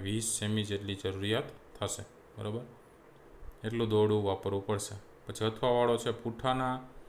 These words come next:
એક લંબચોરસ ટુકડાનું ક્ષેત્રફળ આપી દીધું છત્રીસ ચોરસ સેમી અને તેની લંબાઈ આપી દીધી તમને નવ સેમી, તો તે ટુકડાને પહોળાઈ મેળવવાની.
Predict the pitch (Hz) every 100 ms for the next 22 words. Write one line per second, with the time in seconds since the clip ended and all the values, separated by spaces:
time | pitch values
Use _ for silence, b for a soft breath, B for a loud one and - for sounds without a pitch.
0 | B - - 113 104 110 117 131 135 139
1 | 120 - 123 120 110 117 - 117 120 113
2 | 113 110 107 107 95 - - 117 110 117
3 | 107 - 107 107 - - 107 101 92 -
4 | - - - - - - - 113 110 113
5 | 110 98 113 127 120 117 120 117 113 110
6 | 107 107 98 110 117 107 98 92 95 -
7 | - 107 107 107 113 110 120 110 110 113
8 | 123 113 98 104 95 95 98